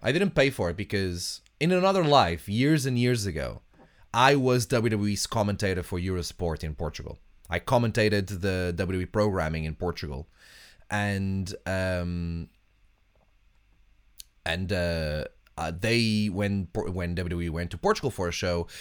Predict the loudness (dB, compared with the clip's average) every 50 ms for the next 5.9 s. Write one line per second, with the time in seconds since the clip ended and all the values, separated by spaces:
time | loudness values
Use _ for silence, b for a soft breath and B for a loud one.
0 | B B 0 2 2 4 6 4 4 4 4 2 2 2 2 2 2 0 -2 -2
1 | -2 -4 -2 -2 -2 -4 -4 -2 -4 -4 -4 -4 -4 -4 -4 -4 -6 -6 -4 -2
2 | -2 -2 -2 -4 -6 -8 -6 -2 -2 -2 0 0 0 0 0 -2 -6 -6 -6 -6
3 | -6 -4 -4 -4 -2 -2 -2 -4 -4 -6 -6 -6 -6 -4 -4 -4 -4 -4 -4 -6
4 | -8 -8 -6 -8 -8 -6 -6 -4 -4 -4 -4 -4 -6 -10 -10 -6 -4 -4 -4 -4
5 | -6 B B B B B B B B B B B -2 0 0 0 0 -2